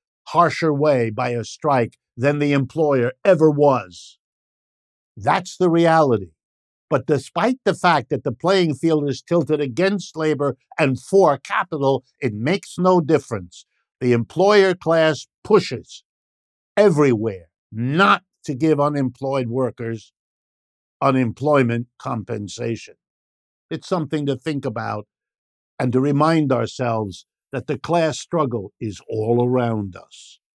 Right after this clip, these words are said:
Here's yet another example. A few weeks ago, caregivers, people who work in nonprofit organizations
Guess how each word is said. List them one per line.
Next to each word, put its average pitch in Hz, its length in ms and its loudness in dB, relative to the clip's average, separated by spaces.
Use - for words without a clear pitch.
Here's 160 400 4
yet 156 180 4
another 190 440 4
example. 110 720 -4
A 135 80 -10
few 165 220 2
weeks 143 340 0
ago, 170 520 2
caregivers, 135 840 2
people 202 340 -2
who 160 140 4
work 156 380 4
in 120 240 -2
nonprofit 170 920 0
organizations 131 1120 0